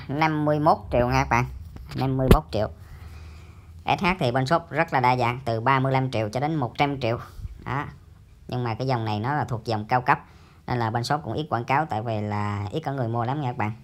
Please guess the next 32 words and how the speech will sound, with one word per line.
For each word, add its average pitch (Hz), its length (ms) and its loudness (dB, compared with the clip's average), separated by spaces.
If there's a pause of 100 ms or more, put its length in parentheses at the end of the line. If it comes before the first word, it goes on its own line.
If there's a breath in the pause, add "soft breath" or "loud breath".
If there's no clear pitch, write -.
Trường 113 120 -2
hợp 107 140 -2
có 131 100 -4
người 131 140 0
hỏi 110 220 0
thì 123 120 -4
mới, 127 260 -2
à, 120 280 -4 (540 loud breath)
à, 120 180 -6
mới 123 180 -4
ấy 135 140 2
thôi, 135 200 0 (120)
chứ 123 120 -8
còn 113 180 -4
ít, 143 120 -8 (120)
cái 139 120 -4
dòng 120 160 -2
này 107 160 -4
nó 123 200 -4
cao 127 180 0
tiền 120 240 0
nên 120 180 -6
là 110 400 -4 (100)
ít - 80 -6
có 139 120 -2
người 135 120 2
hỏi 117 180 4
lắm. 143 120 2 (280)
Chủ - 80 -4
yếu 139 180 0
là 113 280 2
bán, 139 260 0